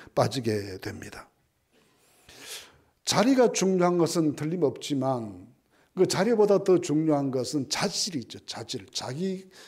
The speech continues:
그 자리에 임하는 사람의 자격, 자질이 더 문제일 텐데 이 사람은 신앙적인 면도 보이지 않고 젊은 사람으로서 국가에 대한 충성심도 보이지 않고 어떻게든지 백성들의 삶과 내일을 책임져야 되는 책임의식도 보이지 않고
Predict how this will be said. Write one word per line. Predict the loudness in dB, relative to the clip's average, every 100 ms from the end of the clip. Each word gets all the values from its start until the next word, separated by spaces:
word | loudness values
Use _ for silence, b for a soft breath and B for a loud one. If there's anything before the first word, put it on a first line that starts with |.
| B
그 | B 4 4
자리에 | 4 -2 2 4
임하는 | 4 2 2 4 0
사람의 | 0 0 0 2 0 -2
자격, | -4 -2 0 -2 -4
자질이 | -8 -4 -4 -2
더 | 0
문제일 | 0 0 2 0
텐데 | 0 -6 -4
이 | -6
사람은 | -4 -4 -2 -4 -6 -10 b b b b b b b
신앙적인 | -4 0 2 2 -2 -2 -4
면도 | -4 -8 -12 -16 -18 -14
보이지 | -2 0 0 2
않고 | 2 2 0 0 0 -2 -14 b b b b
젊은 | 2 6 6
사람으로서 | 6 4 4 4 2 2
국가에 | -2 0 4 4
대한 | 4 4 2
충성심도 | 0 -4 -2 -4 -4 0 2 2
보이지 | 4 2 4 0
않고 | 0 0 0 -2 b b b b b b
어떻게든지 | 4 6 4 4 4
백성들의 | 4 2 2 2 4 6 6
삶과 | 4 -2 2 2
내일을 | 6 4 2
책임져야 | -2 -4 -2 0 0
되는 | 0 -2
책임의식도 | -4 -6 -4 -4 -6 -2 -2
보이지 | 0 0 0 -2
않고 | -4 -4 -4 -4 -6